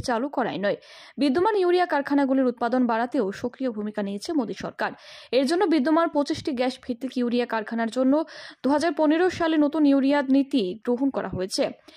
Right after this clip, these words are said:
এই নীতির ফলে দেশের ইউরিয়া উৎপাদন সর্বাধিক হওয়ার পাশাপাশি সরকারের উপর ভর্তুকির বোঝাও কমেছে। এই নীতি বাস্তবায়নের ফলে গ্যাস ভিত্তিক ইউরিয়া কারখানাগুলি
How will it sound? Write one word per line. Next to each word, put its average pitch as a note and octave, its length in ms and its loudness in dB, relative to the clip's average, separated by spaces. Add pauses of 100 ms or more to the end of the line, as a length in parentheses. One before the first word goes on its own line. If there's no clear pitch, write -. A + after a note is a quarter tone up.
(260)
এই B3+ 80 6
নীতির G4 280 4
ফলে F#4+ 160 2 (120)
দেশের D4 280 0
ইউরিয়া C4+ 300 2
উৎপাদন B3+ 320 0 (120)
সর্বাধিক A3+ 500 -4
হওয়ার G#3 240 -2
পাশাপাশি D4 420 -6 (100)
সরকারের G#3+ 400 -4
উপর C4+ 160 2 (480)
ভর্তুকির F4 480 2 (380)
বোঝাও D4 340 2 (100)
কমেছে। G3+ 400 -2 (580)
এই C#4+ 120 6
নীতি E4+ 220 4 (140)
বাস্তবায়নের D4 560 2 (120)
ফলে D4 220 0 (180)
গ্যাস B3 180 2 (120)
ভিত্তিক B3+ 320 -4 (100)
ইউরিয়া C4+ 320 2
কারখানাগুলি A#3 540 -2